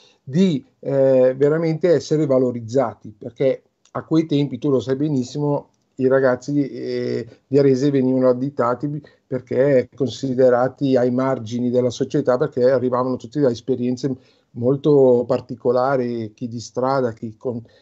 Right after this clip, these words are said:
eh, problematiche familiari, eccetera. E quello che mi ha aiutato tanto è stato appunto incontrare questo, eh, questo mondo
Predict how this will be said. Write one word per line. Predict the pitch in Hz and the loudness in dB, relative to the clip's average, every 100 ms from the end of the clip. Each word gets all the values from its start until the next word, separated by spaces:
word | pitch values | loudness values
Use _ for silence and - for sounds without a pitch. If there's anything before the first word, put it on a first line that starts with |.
| _ | _
eh, | - 123 117 113 | -10 -4 -4 0
problematiche | 131 123 120 123 123 - 120 | 2 2 0 -2 -2 -6 -2
familiari, | 123 123 120 117 123 123 120 | -2 -2 -2 2 2 2 0
eccetera. | 117 - 110 104 98 _ _ _ _ | -6 -8 -6 -8 -12 _ _ _ _
E | 151 165 160 - _ _ _ | 2 2 0 -8 _ _ _
quello | - 147 175 | 0 2 2
che | 170 151 | 0 -2
mi | 151 | 0
ha | |
aiutato | 151 151 147 147 165 | 0 0 0 -2 -2
tanto | 160 151 147 151 - 165 180 | -2 -2 0 -6 -6 -4 -2
è | 151 | -4
stato | - 135 131 135 127 | -4 -4 -2 -4 -4
appunto | 127 127 151 147 160 170 | -4 -4 -6 -2 0 0
incontrare | 151 143 143 143 135 151 147 120 | -2 -4 0 -2 0 0 0 -2
questo, | - 135 - 120 113 _ _ _ | -2 -4 -4 -10 -10 _ _ _
eh, | - 127 123 123 120 120 117 - - - 127 127 | -8 -2 0 0 -2 -4 -8 -14 -20 -8 -8 -2
questo | 143 - 165 | -2 0 0
mondo | 165 160 156 156 165 180 180 - | 4 4 2 2 2 2 -2 -8